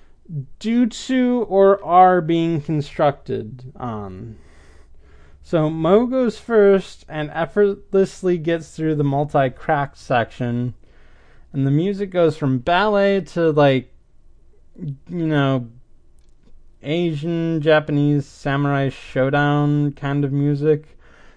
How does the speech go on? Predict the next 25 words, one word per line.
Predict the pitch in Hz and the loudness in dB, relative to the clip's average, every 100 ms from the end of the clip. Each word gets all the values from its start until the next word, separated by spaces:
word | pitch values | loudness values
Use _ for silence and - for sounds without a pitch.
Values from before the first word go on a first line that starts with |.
| - | -4
Then | 151 156 | 0 2
Roger | 214 294 285 | 0 0 -2
gets | 180 147 147 | -2 -4 -2
mad | 135 123 | -2 -2
and | 120 120 | -2 -4
go-, | 127 131 131 - - 147 135 | 0 0 0 -4 -18 -16 0
goes, | 143 131 127 127 127 113 - - - - _ - | 2 4 2 0 -2 -6 -20 -20 -20 -20 _ -6
and | 143 | -2
he | 131 - 175 170 165 160 143 143 - _ _ _ 156 135 | -2 -6 -6 -6 -6 -8 -10 -16 -20 _ _ _ -16 0
goes, | 170 170 156 147 | 2 4 4 2
but | 147 156 147 147 | 2 4 4 4
it | 127 143 | -2 -4
turns | 160 156 151 | -2 -2 -2
into, | 151 147 147 | -2 0 0
like, | 139 127 - _ | 2 0 -4 _
comedy | - 135 170 202 | -4 -2 0 0
horns, | 185 208 220 220 214 196 | 2 4 4 4 2 -2
and | 165 | -4
Roger | 151 160 160 | 0 0 -2
gets | 151 131 - | -6 -6 -6
nervous. | 127 143 147 127 110 107 - - - - - - | -4 0 0 0 -2 -4 -10 -20 -20 -20 -20 -6
But | 143 | -2
Mo | 139 170 190 | 0 0 0
laughs | 180 185 180 - | -2 -2 -6 -10
silently, | - - 160 175 135 113 113 110 107 | -12 -4 -2 0 -2 -4 -6 -6 -8